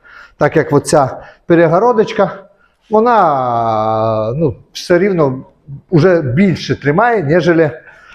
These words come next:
е, коли її там нема. Бо як би ми форму не підняли, перегородка у нас йде під таким розташуванням, що вона не конусна. Якщо,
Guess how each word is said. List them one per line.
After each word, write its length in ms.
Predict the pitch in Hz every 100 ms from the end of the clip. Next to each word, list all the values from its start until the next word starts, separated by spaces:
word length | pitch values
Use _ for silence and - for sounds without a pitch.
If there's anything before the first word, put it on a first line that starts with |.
| -
е, 140 | 131 127
коли 320 | 156 151 170
її 220 | 135 147
там 220 | 143 135
нема. 280 | 135 110 - _ _ _ _ _
Бо 240 | 127 156 139 - - - -
як 340 | 156 160 131
би 80 | 143
ми 120 | 143
форму 360 | - 160 151 151
не 100 | 147
підняли, 540 | 156 151 220 208 120 - -
перегородка 560 | 135 123 143 196 -
у 60 | 156
нас 260 | 160 147 -
йде 140 | 156
під 200 | 156 -
таким 380 | 151 - 165 - _ _ _ _ -
розташуванням, 760 | 139 - 147 170 202 190 123 110 - _ _
що 360 | - - 151 139
вона 340 | 135 143 170
не 120 | 175 170
конусна. 520 | 190 165 127 - 120
Якщо, 380 | 117 - 160